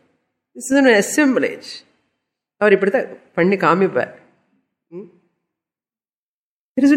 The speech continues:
no flower exactly an object called flower. Similarly, there is no pot exactly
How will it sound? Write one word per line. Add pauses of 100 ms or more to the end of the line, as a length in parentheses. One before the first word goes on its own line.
no (140)
flower (840)
exactly (100)
an (120)
object (100)
called
flower. (1300)
Similarly,
there
is (120)
no (320)
pot (120)
exactly